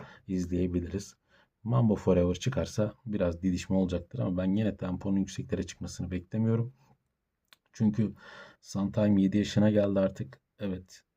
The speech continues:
çok aralıklarla sıkıntılı koşuyor. Fluttershy, e, bu kısrak da yine aynı şekil form tutma çabasında. Pilots Boy, Antalya falan derken toparlanma aşamasında. Judgment, Kocaeli denendi, oradan geldi, buradan gitti.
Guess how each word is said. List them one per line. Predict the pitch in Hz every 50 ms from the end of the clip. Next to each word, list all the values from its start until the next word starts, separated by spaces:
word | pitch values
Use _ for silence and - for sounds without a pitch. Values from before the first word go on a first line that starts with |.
| _ _ _ _ -
çok | - 127 135 - - 104
aralıklarla | 95 95 92 92 90 - 95 92 90 87
sıkıntılı | 87 - - - - 101 98 - 101 98 98
koşuyor. | - 95 87 - - - 87 87 90
Fluttershy, | - - 101 104 104 104 101 101 - - - 98 98 101 - _ _ - - - - - _ _ -
e, | - - - 98 98 98 101
bu | 104 101
kısrak | - 101 - - - 104 95 - -
da | 98
yine | 95 95 101 101 101
aynı | 95 95 95 95 90
şekil | - - 92 - - 95 - - _ _ - - - _ _ _
form | - - 107 104 101 98
tutma | - 127 - - 95 95
çabasında. | - 101 90 85 87 87 - - 92 87 87 85 87 - _ _ _ - - _ _ -
Pilots | 110 107 107 104 104 - - - -
Boy, | 110 107 104 101 -
Antalya | 110 107 101 101 - 110 101 98 95
falan | - 107 101 101 98 95 95
derken | 98 98 - - 104 98 -
toparlanma | - 95 90 - 95 92 95 92 92 95 98 98
aşamasında. | 95 - 95 90 87 87 - - 92
Judgment, | 92 92 92 104 104 104 95 98 104 104 104 104 - - _ _ - - - - - _ _ _ _ _
Kocaeli | - 113 104 101 110 104 98 98 101 95
denendi, | 98 95 98 98 98 95 104
oradan | - - 101 98 101 101 104 101 101 98
geldi, | 101 95 95 95 98 95
buradan | 98 98 107 104 107 101 98 98 95
gitti. | 92 95 - - - 104 101 98